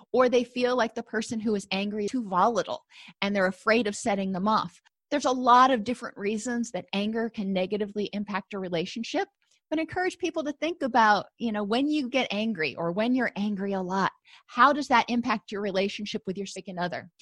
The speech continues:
with your kids, with your best friends? A lot of times when people are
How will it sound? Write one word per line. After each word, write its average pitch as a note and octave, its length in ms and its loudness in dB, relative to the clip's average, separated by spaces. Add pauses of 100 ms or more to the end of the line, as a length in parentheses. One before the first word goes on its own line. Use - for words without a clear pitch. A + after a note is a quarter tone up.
(180)
with G3+ 200 -6
your G#3+ 100 -2
kids, F3 600 -2 (160)
with G#3 280 0
your F#3+ 220 0
best G3+ 360 -2
friends? E3+ 460 -8 (260)
A A#3 80 -2
lot C4+ 320 6
of G4+ 60 -6
times C#4 320 0
when A3+ 100 -2
people B3+ 320 -4
are A3+ 100 -2